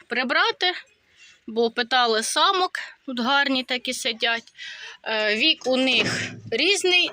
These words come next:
е, бо закидали, ем, кроленят сьомого квітня, чотирнадцятого і тринадцятого квітня наведені.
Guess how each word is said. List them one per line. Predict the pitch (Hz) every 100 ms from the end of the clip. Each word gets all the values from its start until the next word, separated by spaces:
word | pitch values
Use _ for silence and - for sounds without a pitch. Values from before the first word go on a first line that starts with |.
| 233
е, | 240 240
бо | 226 226 262 247 240 -
закидали, | 220 262 262 254 262 240 220 220 - _ _ _ _ _ _ _ _
ем, | 220 214 214 214 - - _ - - - _ _
кроленят | - 254 269 254 277 349 392 - 254 -
сьомого | - 330 392 359 320 320
квітня, | - 311 311 277
чотирнадцятого | 262 233 294 320 294 277 - 247
і | - 254
тринадцятого | 269 262 202 180 - - 185 185
квітня | - 190 - 208 - _ - - _ _ _
наведені. | 208 208 196 190 190 196 214